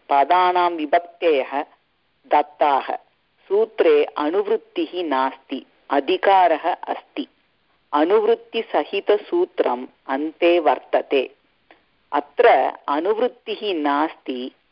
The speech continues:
परन्तु अधिकारः अस्ति। अतः अस्मिन् वाक्ये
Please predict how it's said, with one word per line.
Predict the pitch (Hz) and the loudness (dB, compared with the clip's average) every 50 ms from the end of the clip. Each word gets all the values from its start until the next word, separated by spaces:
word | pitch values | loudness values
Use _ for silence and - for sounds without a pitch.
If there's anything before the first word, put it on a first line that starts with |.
| _ _ _ _ _ - | _ _ _ _ _ 0
परन्तु | 151 147 160 180 208 214 202 - 165 147 147 | 2 4 4 4 2 0 0 -2 0 0 0
अधिकारः | 147 - - 143 139 143 143 202 - - 240 214 190 180 160 139 - - 170 156 | 0 0 0 0 -2 0 -2 -4 -4 0 2 2 4 4 2 0 -2 -4 -4 -4
अस्ति। | 151 - - _ _ _ - - - _ _ _ _ _ _ _ _ _ _ - | -4 -6 -8 _ _ _ -20 -20 -20 _ _ _ _ _ _ _ _ _ _ -4
अतः | 139 143 - 185 175 - 151 135 139 139 | -4 -2 2 2 0 0 0 -2 -2 -2
अस्मिन् | - - 135 135 - - - 226 254 262 247 | -2 -4 -6 -8 -8 -8 -6 -4 -4 -4 -2
वाक्ये | 208 180 165 165 170 175 - _ - 147 135 135 135 | 0 2 2 2 2 -2 -4 _ -6 -4 -2 0 -2